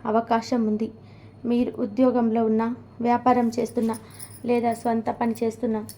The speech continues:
ఏ రంగంలో ఉన్నా అభివృద్ధి స్పష్టంగా కనిపిస్తుంది.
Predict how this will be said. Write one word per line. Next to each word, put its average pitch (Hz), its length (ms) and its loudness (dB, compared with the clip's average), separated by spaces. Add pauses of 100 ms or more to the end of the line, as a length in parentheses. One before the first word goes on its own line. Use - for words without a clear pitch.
(340)
ఏ 233 200 2
రంగంలో 233 540 2
ఉన్నా 233 240 0 (420)
అభివృద్ధి 240 580 2
స్పష్టంగా 226 600 0
కనిపిస్తుంది. 220 680 -4